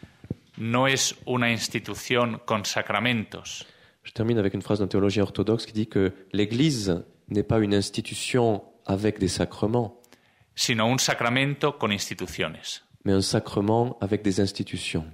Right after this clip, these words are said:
Speaker 1: A partir de el sacramento, que es la Eucaristía y que constituye la minoría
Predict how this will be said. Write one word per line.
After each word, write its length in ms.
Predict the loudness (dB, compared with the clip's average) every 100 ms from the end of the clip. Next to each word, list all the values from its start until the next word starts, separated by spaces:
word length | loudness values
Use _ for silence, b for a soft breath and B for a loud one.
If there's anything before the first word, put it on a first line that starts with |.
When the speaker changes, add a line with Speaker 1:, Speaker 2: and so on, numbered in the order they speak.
| -20 _
Speaker 1:
A 140 | -4 0
partir 340 | -2 0 0
de 340 | 2 2 0 -2
el 160 | -2
sacramento, 720 | 0 -2 0 0 0 0 -4 -6
que 100 | -4
es 80 | -2
la 60 |
Eucaristía 540 | -2 -2 -4 -4 -2 -2
y 60 |
que 240 | 0 -4 -4 B B B
constituye 460 | -4 -2 0 0
la 100 | 2
minoría 580 | 2 2 2 2 2 0